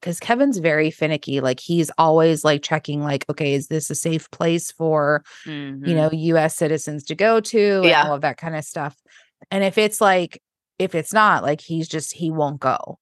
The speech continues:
Speaker 1: Like, even if
Speaker 3: Mm-hmm.
Speaker 1: we, even, you know, he just won't, he won't jeopardize our safety for that. And so, you know, he was just, you know, "I think it's okay." And he's like, you know, "Is it just gonna be us?"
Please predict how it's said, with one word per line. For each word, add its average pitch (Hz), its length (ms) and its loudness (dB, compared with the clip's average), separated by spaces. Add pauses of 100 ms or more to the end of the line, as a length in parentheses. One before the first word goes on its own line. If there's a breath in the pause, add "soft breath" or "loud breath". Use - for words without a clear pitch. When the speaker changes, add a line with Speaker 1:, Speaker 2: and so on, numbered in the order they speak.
Speaker 1:
Like, 165 180 -2
even 208 220 2
if 175 80 4
Speaker 3:
Mm-hmm. 165 100 4
Speaker 1:
we, 226 80 2
even, 202 500 0
you 170 120 -6
know, 160 120 -2
he 156 160 -4
just 175 220 -6
won't, 139 300 -2
he 165 160 0
won't 160 360 0
jeopardize 143 560 0
our 135 140 -2
safety 135 400 -8
for - 180 -8
that. 120 220 -10 (800)
And 175 200 0
so, 156 400 4 (600 loud breath)
you 180 100 2
know, 165 140 4
he 165 180 2
was 160 140 2
just, - 380 -4
you 170 140 -2
know, 147 240 2
"I 151 120 0
think 165 240 0
it's 165 160 0
okay." 147 680 4
And 143 100 -4
he's 151 240 -6
like, 143 260 0
you 147 60 -2
know, 143 100 0
"Is 135 120 -2
it 147 100 0
just 160 200 0
gonna 156 160 -2
be 127 140 -6
us?" 151 520 -2